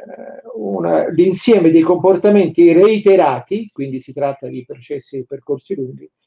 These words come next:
di aggressione fisica, colpi, spintoni,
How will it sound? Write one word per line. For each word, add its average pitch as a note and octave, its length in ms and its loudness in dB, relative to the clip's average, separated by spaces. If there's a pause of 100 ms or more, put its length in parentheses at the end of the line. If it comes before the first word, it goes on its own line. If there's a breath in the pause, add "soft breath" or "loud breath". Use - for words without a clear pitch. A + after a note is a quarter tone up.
(160)
di F3+ 140 2
aggressione F#3 540 2
fisica, C3+ 580 -6 (600)
colpi, E3+ 420 0
spintoni, D3 800 -4